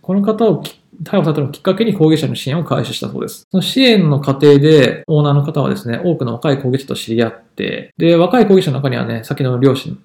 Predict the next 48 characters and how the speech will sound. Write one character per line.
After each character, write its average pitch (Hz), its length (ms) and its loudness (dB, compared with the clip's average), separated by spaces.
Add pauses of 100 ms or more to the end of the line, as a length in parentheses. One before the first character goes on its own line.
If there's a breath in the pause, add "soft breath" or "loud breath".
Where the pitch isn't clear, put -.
両 135 180 2
親 120 200 -8
と - 120 -10
の 120 100 -10
関 117 160 -10
係 117 100 -6
が 117 100 -4
悪 - 120 -8
化 117 80 -6
し - 80 -14
た 190 60 -8
り 196 80 0
と 214 60 -2
か、 135 120 0
仕 - 120 -8
事 120 220 -4
を 117 60 -4
し-、 - 220 -14 (260)
す - 240 -8
る 117 300 0
場 120 100 -4
所 131 100 -10
が 123 60 -6
な 113 80 -6
く 127 80 -8
な 139 80 -2
っ 139 80 -6
ち 156 60 -10
ゃ - 20 -6
っ 139 60 -10
た 123 80 -6
り - 40 -8
と - 80 -10
か、 - 160 -8
大 123 120 0
学 120 160 -2
が 120 100 -2
休 139 220 -2
校 135 80 -6
に 135 60 -2
な 165 40 -4
っ - 60 -8
ち - 20 -18
ゃ - 40 -20
っ - 20 -
た 117 100 -4
と - 60 -12
か、 - 240 -12